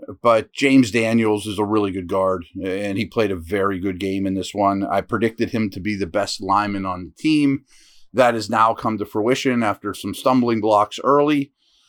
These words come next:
Um, he's a very good player. He's a very good signing. He, too, is very, very young. So that's a great sign to me.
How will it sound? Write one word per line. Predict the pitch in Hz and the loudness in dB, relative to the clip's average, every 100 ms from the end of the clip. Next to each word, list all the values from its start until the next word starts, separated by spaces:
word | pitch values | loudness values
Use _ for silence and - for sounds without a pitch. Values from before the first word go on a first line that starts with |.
| _ - | _ 0
Um, | 113 110 113 | 4 4 4
he's | 123 127 | 2 2
a | 117 | 2
very | 107 123 120 | 4 2 2
good | 110 - | 0 0
player. | 123 117 117 110 | 2 2 2 2
He's | 120 104 | 0 -4
a | 104 | -2
very | 104 107 104 | 0 0 -2
good | 101 | -6
signing. | - 117 120 117 113 107 - | 0 2 2 2 -2 -4 -8
He, | 117 | -10
too, | 117 - 170 131 92 | -10 -6 -2 -2 -2
is | 98 95 | -6 -6
very, | 87 98 95 | -4 -2 -2
very | 90 87 82 | -4 -6 -6
young. | 87 82 71 69 | -6 -6 -8 -12
So | - 98 95 95 - _ | -4 -2 -2 -6 -16 _
that's | 131 117 - | 0 0 -2
a | |
great | 95 104 92 | -4 -4 -4
sign | - 92 98 90 | -2 -2 -2 -6
to | 95 | -6
me. | 90 92 87 | -6 -6 -8